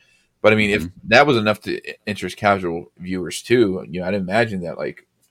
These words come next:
Speaker 1: say some of the quality of their things are pretty good. So.
Speaker 2: Right. Yeah, it's, it's a very wide gamut. Um,
Speaker 1: Mm-hmm.
Speaker 2: but, but it's a great, I think Netflix, they seem to have under-, understood how to do this. And they have, like,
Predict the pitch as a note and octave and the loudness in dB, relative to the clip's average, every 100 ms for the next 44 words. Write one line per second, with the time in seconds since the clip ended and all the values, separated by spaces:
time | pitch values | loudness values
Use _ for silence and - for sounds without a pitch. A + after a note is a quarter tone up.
0 | _ - A#3 F#3+ D#3 A2+ - G#2+ G2 F#2 | _ 0 0 0 -2 -2 2 4 4 2
1 | F2+ F2+ _ - F#2+ E2 - E2+ D#2 F2 | 0 -6 _ -8 -6 -6 -6 -6 -4 -4
2 | - _ _ _ _ - F2 C#2 _ _ | -6 _ _ _ _ -10 -8 -8 _ _
3 | _ _ _ _ _ _ - D#2 D2+ _ | _ _ _ _ _ _ -10 -10 -10 _
4 | _ _ _ _ _ - G#2+ F#2+ - - | _ _ _ _ _ 0 2 0 -8 -6
5 | G2+ - F2 F2 G2+ G2 E2 E2 E2 E2 | -6 -4 -4 0 2 0 0 -2 0 -2
6 | D2+ - D#2 C#2+ D2 - _ _ _ - | -4 -10 -10 -8 -8 -12 _ _ _ -14
7 | D2 C#2+ C2+ F2+ - _ _ - C#2 - | -10 -10 -10 -12 -18 _ _ -6 -4 -6
8 | _ - E3 - _ _ B2 - B2 B2+ | _ 2 2 2 _ _ -8 -6 -4 -2
9 | B2+ - _ _ _ - - - F3+ D#3 | -2 -6 _ _ _ -18 -6 -2 0 2
10 | D3 D3 D#3+ C#3+ - G#2 A2+ A2+ C3+ C3 | 2 4 4 4 0 -2 -2 2 0 2
11 | B2+ G#2+ G#2+ F#2 - _ _ _ - G2+ | 0 0 -2 -4 -10 _ _ _ -6 -4
12 | G2 - - E2 - F#2+ F2+ D2+ D2+ C2+ | -2 -4 -4 -6 -4 -4 -4 -8 -8 -6
13 | A#1+ - - - - _ - F#2 F#2+ A2+ | -8 -10 -14 -18 -20 _ -6 -4 0 2
14 | G2+ F2+ | 2 0